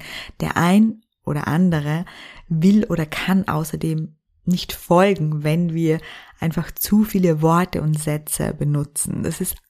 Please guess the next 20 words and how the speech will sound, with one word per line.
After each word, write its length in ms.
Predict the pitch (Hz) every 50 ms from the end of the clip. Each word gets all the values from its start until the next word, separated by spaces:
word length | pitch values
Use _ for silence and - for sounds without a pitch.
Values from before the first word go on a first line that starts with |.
| _ _ -
einfach 440 | - 165 165 156 - 160 - - _
kontraproduktiv, 1200 | - - 170 175 196 196 - - 190 - - - - 170 165 165 - - _ - 170 165 160 - - - - - _ _
wenn 440 | 156 139 151 151 165 175 180 175 165
wir 200 | 170 160 160 156 - _ _ _
Grenzen 380 | - - 156 147 143 - - 160
setzen 400 | - - 147 151 - - 151 151
wollen. 400 | 151 143 139 135 143 156 180 - _ - - - - - - -
Mach 180 | - 185 - -
es 140 | 220 -
daher 420 | - 196 190 190 180 190 175 - -
eher 260 | - 208 233 220 190
wie 120 | 175 175
bei 100 | 165 175
einem 220 | 165 160 160 156 151
kleinen 440 | - - - 151 151 147 147 - -
Hund 300 | 175 196 247 311 311 -
oder 220 | - 160 160 151
bei 80 | 151 151
einem 340 | 151 147 147 143 139 135
Welpen. 640 | 143 139 139 156 180 180 - - - 147 151 160 -